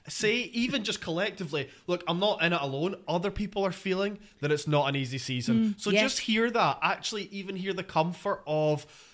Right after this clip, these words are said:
Speaker 1: look, it's not just you watching, you listening, uh,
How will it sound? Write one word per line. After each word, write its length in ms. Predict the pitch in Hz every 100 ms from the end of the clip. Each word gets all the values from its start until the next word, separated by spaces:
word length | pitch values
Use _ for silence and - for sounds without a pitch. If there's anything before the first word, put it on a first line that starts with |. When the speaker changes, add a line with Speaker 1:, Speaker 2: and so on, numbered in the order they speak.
| -
Speaker 1:
look, 200 | 185 175
it's 160 | 156
not 180 | 175 185
just 180 | 185 120
you 200 | 135 147
watching, 500 | 127 127 - 151 135
you 160 | 135 131
listening, 540 | 123 123 147 139 123 - - -
uh, 200 | 147 139